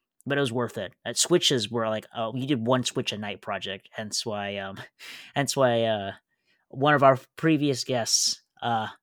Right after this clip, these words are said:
one of our previous guests teased me for it. Doing, doing switches was definitely a challenge. You, I'd only do, like, one switch a night because I'm, I'm doing this all by hand. Um, and <laughs> I, I know, uh, our, uh, our, our previous guest,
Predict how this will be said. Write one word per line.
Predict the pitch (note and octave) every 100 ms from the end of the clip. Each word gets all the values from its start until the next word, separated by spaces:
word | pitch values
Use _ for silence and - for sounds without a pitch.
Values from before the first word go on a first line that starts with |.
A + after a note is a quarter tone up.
| _ _ _ _ _
one | C#3
of | C3+
our | B2+
previous | - C3+ B2
guests | C#3 B2 -
teased | - C#3 A#2+
me | B2
for | A2+ A#2 A2+
it. | G#2 - _ _ _ _ _ _ _ _
Doing, | - F3 F3+ -
doing | D3 E3+ F3
switches | E3 - D3 - D#3 C3
was | C3+ C3 B2 A2+ -
definitely | C#3 - C#3 C3 B2+ A#2 - C3
a |
challenge. | - B2+ B2 B2 A#2+
You, | C3 C3 C3 B2
I'd | C#3
only | C#3 C3
do, | C3
like, | B2 A#2
one | A#2+ C3 B2
switch | - C3 -
a | A#2
night | A2
because | A2 -
I'm, | C3+
I'm | D#3 E3
doing | A3
this | G3
all | E3
by | A#2
hand. | D#3+ A2+ E2+ - - - _ -
Um, | G2+ G2+ G2+ F#2+ - -
and | A2+ G#2 -
<laughs> | A#2+
I, | G2+
I | G2+ A2+
know, | A2+ A2 A2
uh, | G#2 G2 _ - - - -
our, | A2 G#2+
uh, | G2+ G2 G2 - _ - -
our, | A2 A2
our | - G#2+
previous | - C#3+ B2+ A#2 -
guest, | A2 G#2 - -